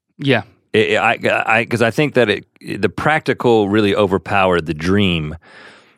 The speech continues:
Speaker 2: and we didn't have a lot of opportunity. It was like, "Well, we're not going to film school." That seemed like the only shot that we had at this.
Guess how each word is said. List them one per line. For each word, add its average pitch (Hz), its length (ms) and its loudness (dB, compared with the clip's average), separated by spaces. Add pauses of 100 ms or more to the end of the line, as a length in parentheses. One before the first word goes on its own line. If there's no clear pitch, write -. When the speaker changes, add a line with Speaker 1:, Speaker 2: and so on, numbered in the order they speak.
(300)
Speaker 2:
and 107 140 -2
we 117 60 4
didn't 151 180 0
have 151 120 0
a 147 40 2
lot 143 140 2
of 123 60 2
opportunity. 113 500 0
It 87 40 -2
was 87 160 -2
like, 95 120 0
"Well, 92 100 0
we're 110 60 2
not 165 160 2
going 160 140 2
to 127 40 0
film 135 240 0
school." 104 240 0
That 113 180 2
seemed 131 220 0
like 101 200 2
the 90 180 -2
only 117 340 2
shot 113 540 0
that 90 180 2
we 90 160 -2
had 98 460 0
at 80 160 -4
this. - 440 -6